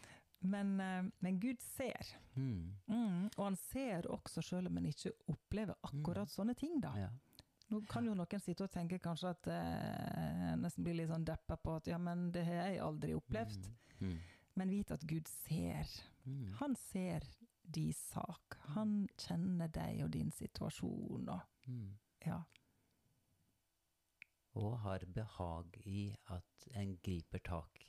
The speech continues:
Speaker 2: i hans navn og holder det som sannhet,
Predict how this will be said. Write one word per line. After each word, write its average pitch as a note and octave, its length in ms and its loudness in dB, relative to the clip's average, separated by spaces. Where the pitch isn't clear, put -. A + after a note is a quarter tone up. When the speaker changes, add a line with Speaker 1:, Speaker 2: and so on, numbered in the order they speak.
Speaker 2:
i F#2 300 0
hans - 320 -6
navn D#2+ 280 -2
og F2 120 0
holder E2+ 380 -2
det E2+ 240 -4
som F2 240 -4
sannhet, F2 600 -6